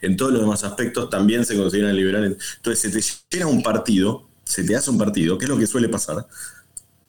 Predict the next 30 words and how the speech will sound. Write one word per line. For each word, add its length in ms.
de 140
ideas 720
extremistas 600
de 100
todo 220
lado, 440
que 100
no 100
tienen 260
absolutamente 760
nada 160
que 80
ver 120
con 120
la 80
libertad, 500
en 220
una 280
o 60
dos 180
cosas, 560
agarran 460
alguna 380
cosa 240
que 80
le 80
gustan 300
y 80
nada 220
más, 280